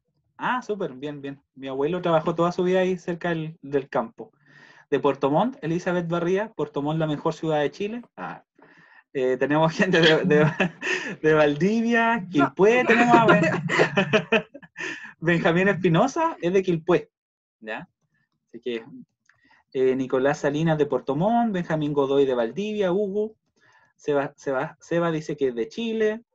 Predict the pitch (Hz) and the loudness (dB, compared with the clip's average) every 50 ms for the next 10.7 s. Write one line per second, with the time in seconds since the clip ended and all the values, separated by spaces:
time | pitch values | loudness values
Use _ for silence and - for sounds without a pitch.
0 | _ - 123 123 131 139 180 190 180 - _ _ _ _ _ _ 127 127 127 - | _ -12 -10 -8 -6 -6 -8 -10 -12 -16 _ _ _ _ _ _ -14 -14 -10 -8
1 | - 135 127 135 131 131 120 123 117 165 - 208 214 214 208 208 208 226 - _ | -8 -8 -6 -4 -4 -4 -4 -6 -8 -6 -4 -4 -2 -2 -2 -2 -4 -6 -12 _
2 | _ _ _ _ _ _ _ _ _ _ _ _ - 139 131 - - 151 147 147 | _ _ _ _ _ _ _ _ _ _ _ _ -8 -8 -6 -6 -2 -2 0 0
3 | 143 - 160 156 156 156 151 147 139 143 143 143 156 143 - 143 131 127 123 - | 0 -2 -4 -4 -4 -2 -4 -2 -4 -4 -4 -6 -6 -4 -2 -2 -2 -2 -6 -6
4 | - 190 202 202 208 208 214 208 196 - 170 180 175 175 165 170 180 185 185 185 | -4 -4 -4 -4 -4 -6 -8 -8 -8 -8 -8 -6 -4 -4 -4 -4 -4 -4 -4 -6
5 | 175 180 175 - 202 196 190 185 175 180 - 139 - - 160 151 151 165 165 160 | -6 -8 -8 -6 -4 -2 -2 -2 -2 -6 -10 -14 -10 -6 -4 -2 -2 -2 -4 -6
6 | 156 151 - 160 165 165 160 - - 165 160 156 156 156 156 - _ _ _ - | -8 -6 -4 -4 -4 -4 -6 -6 -6 -6 -6 -6 -6 -8 -12 -18 _ _ _ -8
7 | 156 151 151 151 151 - - 151 143 147 151 156 156 156 151 151 147 151 151 156 | -6 -4 -4 -6 -8 -8 -8 -6 -4 -4 -4 -4 -4 -6 -6 -6 -6 -6 -6 -8
8 | 151 151 151 147 147 143 - _ _ _ _ _ _ _ _ _ - 135 139 139 | -8 -8 -8 -10 -12 -14 -18 _ _ _ _ _ _ _ _ _ -12 -8 -8 -8
9 | 135 135 - 160 156 160 160 160 156 160 - - 135 - - 143 139 139 139 139 | -8 -6 -6 -6 -6 -6 -6 -8 -10 -12 -14 -18 -20 -12 -10 -8 -6 -6 -6 -6
10 | 139 139 - - 143 135 117 143 147 147 143 - 151 143 | -6 -8 -8 -12 -14 -10 -10 -8 -8 -8 -8 -8 -10 -8